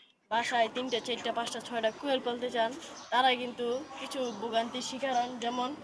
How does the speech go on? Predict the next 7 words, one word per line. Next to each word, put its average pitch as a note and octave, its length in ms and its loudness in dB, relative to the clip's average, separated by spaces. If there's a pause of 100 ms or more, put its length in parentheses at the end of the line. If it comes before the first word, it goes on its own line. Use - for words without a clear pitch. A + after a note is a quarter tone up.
(280)
আপনাদের B3+ 380 0 (140)
দোকানদাররা B3 560 0
বা A3 140 0 (260)
বিভিন্ন B3 300 -4 (240)
কোয়েল B3+ 200 2
পাখির A#3 260 -4
ব্যবসায়ীরা A#3+ 560 0